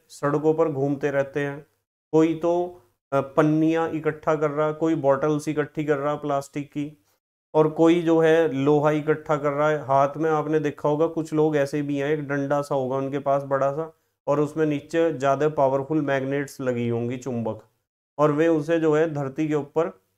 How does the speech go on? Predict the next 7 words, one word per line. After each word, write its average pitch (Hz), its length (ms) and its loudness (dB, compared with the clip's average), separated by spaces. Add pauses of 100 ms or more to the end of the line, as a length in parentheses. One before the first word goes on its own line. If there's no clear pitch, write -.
(180)
ले 139 120 0
जाते 135 300 -2
हैं 147 220 -2
ऐसे 127 180 -8
ही 110 120 -6
खींचते - 800 -6
हुए। 107 200 -2